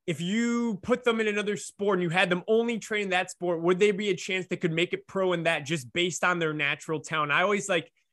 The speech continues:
I always think of the U S men's soccer team. If we, you know, we didn't have the N B A or the N F L, and we were putting our absolute best athletes on our soccer team from day one,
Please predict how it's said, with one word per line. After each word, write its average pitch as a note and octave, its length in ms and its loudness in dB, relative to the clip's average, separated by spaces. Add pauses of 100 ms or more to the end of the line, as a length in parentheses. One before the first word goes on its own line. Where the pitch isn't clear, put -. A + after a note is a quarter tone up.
I F3+ 120 0
always G#3+ 160 2
think G3+ 160 -2
of C#3+ 100 -8
the E3 80 -6
U G3+ 160 0
S G#3+ 160 -2
men's F#3+ 300 -2
soccer E3 340 0
team. C3+ 480 -6 (400)
If D3+ 160 -2
we, A3 580 -2
you F3+ 80 -4
know, D#3 120 0
we E3 120 -2
didn't G3 140 -4
have F3 220 -2
the E3+ 120 2
N F3+ 140 0
B E3+ 220 2
A E3 320 2
or D#3 100 0
the C#3+ 100 -6
N E3+ 100 -2
F F3+ 220 -2
L, E3 120 4
and D#3+ 100 -2
we D#3+ 80 0
were F#3 140 2
putting F#3 260 -4
our D#3 280 -4
absolute F3 520 -6
best E3+ 300 0
athletes E3 500 -2
on E3+ 220 2
our F#3 120 4
soccer A3+ 460 -2
team E3+ 320 -4
from D3+ 380 2
day F#3 240 2
one, G3 480 -2